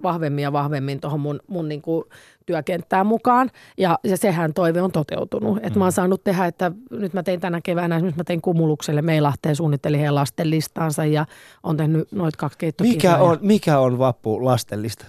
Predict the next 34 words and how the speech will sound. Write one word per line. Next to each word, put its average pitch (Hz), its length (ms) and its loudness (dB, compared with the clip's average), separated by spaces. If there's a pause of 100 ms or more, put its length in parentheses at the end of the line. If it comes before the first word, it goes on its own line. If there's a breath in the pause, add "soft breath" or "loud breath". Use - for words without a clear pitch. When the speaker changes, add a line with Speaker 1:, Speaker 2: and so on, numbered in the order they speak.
Speaker 2:
Kerro 165 240 4
mu-, 156 140 4
please, 208 340 4
älä 175 140 6
sano, 160 340 2
älä 180 260 6
vaan 196 340 6
sano, 113 440 2
että 123 520 2 (380 loud breath)
nauravat 220 720 6
nakit. 196 460 4 (180)
Speaker 1:
Ei 208 180 6
oo 240 80 8
nauravia 214 600 6
Speaker 2:
<laughs> 196 40 4
Speaker 1:
nakkeja. 190 280 4
Siellä 240 180 4
on 208 60 0
kuule 202 180 4
kalamureke, 226 680 4 (120)
pihvejä, 180 540 2
itse 240 280 -2
tehtyjä 156 480 -2
kananugetteja 143 1000 -2
ja - 140 -4 (180)
Speaker 2:
Okei. 147 520 0
Speaker 1:
ja 165 140 -4
siinä 165 180 0
on 151 80 0
tämmönen 151 160 0
punainen 160 380 0
lanka, 143 320 -2
niinku 147 180 -4 (100)
dip-, - 180 -6